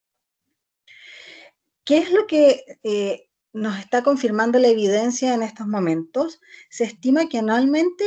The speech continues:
hay cuarenta millones de personas que necesitan cuidados paliativos a nivel mundial, ¿ya? Y que solamente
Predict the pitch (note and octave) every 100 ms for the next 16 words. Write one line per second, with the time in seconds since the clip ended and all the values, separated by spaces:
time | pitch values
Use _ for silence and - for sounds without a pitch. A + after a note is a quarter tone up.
0 | G4 - A3+ A#3 - A3 G3+ A#3 C4 F#4+
1 | D4+ C4 B3+ C4 A#3+ A3 F#3 - G#3+ F#3
2 | F#3+ C#4+ - - A#3 A3 G#3 A3+ B3+ C4
3 | A3+ G#3 G#3+ A#3+ A3 G3+ F3+ F3+ F#3+ A3
4 | A#3 A3 G3 F#3 F#3 F#3+ F#3 E3 - -
5 | _ _ _ F3 E3+ F3 G3 - - -
6 | - - G#3+ G#3 A3+ - D4+ F4+ D#4 D4+
7 | D4+ E4